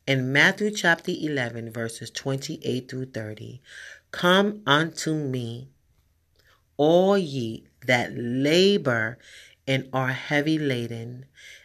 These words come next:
and I will give you rest. Take my yoke upon you and learn of me, for I am meek and lowly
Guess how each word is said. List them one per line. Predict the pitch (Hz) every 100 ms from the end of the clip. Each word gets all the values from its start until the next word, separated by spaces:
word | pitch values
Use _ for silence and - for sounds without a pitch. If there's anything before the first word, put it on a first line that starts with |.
| _
and | 135 135 - -
I | 151 165 156 123 131
will | 147 127 131
give | 127 - 131 135 131
you | 135 131
rest. | 123 117 123 135 - - - _ _ _ _ _ _ _ _ _ _ _ _ - - _ -
Take | - 170 190 208
my | - 139 156
yoke | 170 156 147 143 143 -
upon | 131 - - 156 156 143
you | 120 117 113 - -
and | 135 131 131 143
learn | 151 175 185 185
of | 180 143 127
me, | 127 123 131 _ - - _
for | - 135 -
I | 143 170
am | - 135 127 131 131
meek | 160 185 - - _ _ _ _
and | 131 127 131 127
lowly | 131 147 143 143 143